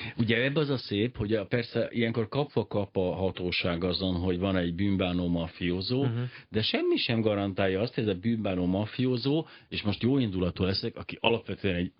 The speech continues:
Speaker 1: bűnszervezet tagja volt, tehát nem valószínű, hogy
Speaker 2: Igen,
Speaker 1: ő
Speaker 2: igen.
Speaker 1: ezért ne, de hogy például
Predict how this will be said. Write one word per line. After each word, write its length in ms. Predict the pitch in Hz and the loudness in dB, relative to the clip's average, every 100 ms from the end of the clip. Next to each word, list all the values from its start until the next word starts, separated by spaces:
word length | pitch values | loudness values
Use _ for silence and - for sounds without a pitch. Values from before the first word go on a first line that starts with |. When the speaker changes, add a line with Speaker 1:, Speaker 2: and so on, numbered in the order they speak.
| 87 | 0
Speaker 1:
bűnszervezet 680 | 120 139 - 92 92 90 85 | 2 2 0 0 2 0 2
tagja 300 | 117 110 92 | 2 2 0
volt, 220 | 82 95 | 0 -2
tehát 160 | 76 78 | 0 0
nem 100 | 104 | 2
valószínű, 420 | 95 78 - 80 | 2 0 -4 -2
hogy 100 | - | 0
Speaker 2:
Igen, 180 | 107 - | 2 2
Speaker 1:
ő 40 | |
Speaker 2:
igen. 160 | 82 87 | 0 0
Speaker 1:
ezért 260 | 85 87 | 0 0
ne, 180 | 98 120 - 202 175 | 2 0 -2 -8 -6
de 120 | 123 | 0
hogy 160 | 135 151 | 0 2
például 380 | 160 147 147 | 0 0 0